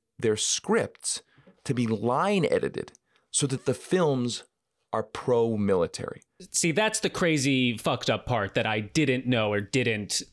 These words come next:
Speaker 2: anticipate, was that, like, how much creative control the Pentagon
Speaker 1: Right.
Speaker 2: actually has on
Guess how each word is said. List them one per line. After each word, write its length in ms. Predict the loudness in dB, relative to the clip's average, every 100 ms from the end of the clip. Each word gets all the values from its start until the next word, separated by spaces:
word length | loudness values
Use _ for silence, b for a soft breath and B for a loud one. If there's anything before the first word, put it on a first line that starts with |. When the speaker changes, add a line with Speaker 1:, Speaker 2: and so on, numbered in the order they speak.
| -8
Speaker 2:
anticipate, 720 | -4 -2 0 -2 -4 -6 -2
was 160 | -2 0
that, 300 | 0 -2 -2
like, 160 | -2 0
how 300 | 0 0 2
much 540 | 2 2 0 -2 -4
creative 640 | 0 2 4 4 2 0
control 840 | 0 0 2 2 4 2 2 -2 B B B -6
the 80 |
Pentagon 500 | -2 0 2 2 2
Speaker 1:
Right. 100 | 0
Speaker 2:
actually 260 | -2 0 0
has 460 | 2 0 0 0 0
on 280 | 0 0